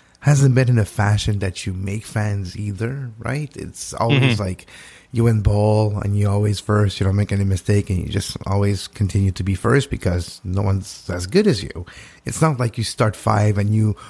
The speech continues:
Speaker 1: overtake and you win because you're so much better on the track on the day. It's not just because the car with the drivers just are so much better that they just make better times and then continue and hold their position throughout the race. So because of that,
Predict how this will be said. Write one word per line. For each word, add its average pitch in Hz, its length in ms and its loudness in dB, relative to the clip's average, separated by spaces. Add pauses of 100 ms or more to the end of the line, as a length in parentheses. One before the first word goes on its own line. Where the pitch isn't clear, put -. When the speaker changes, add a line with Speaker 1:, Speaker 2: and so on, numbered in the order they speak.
(140)
Speaker 1:
overtake 113 600 2
and 110 140 0
you 113 120 4
win 110 300 2
because 104 340 -2
you're 101 60 0
so - 100 -2
much 98 220 -2
better 98 240 0
on 92 160 0
the 95 80 -2
track 98 400 0
on 98 120 0
the 95 60 0
day. 95 300 -2
It's - 180 -6
not 101 140 0
just - 140 -6
because 90 300 -2 (600)
the 117 160 -2
car 104 480 4
with 101 400 0
the - 100 -4
drivers 92 760 0 (360)
just - 220 2
are 98 100 2
so - 240 2
much 101 240 -2
better 104 180 4
that 92 200 -2
they 92 80 -2
just 98 360 -6 (220)
make 107 220 -2
better 104 220 0
times 104 400 2
and 98 120 2
then 101 120 2
continue 104 540 2
and 95 220 0
hold 107 240 2
their 107 80 2
position 98 460 0
throughout 101 520 -2
the - 80 -8
race. 110 260 2
So 101 220 0 (1300)
because 151 320 2
of 143 80 2
that, 85 340 -6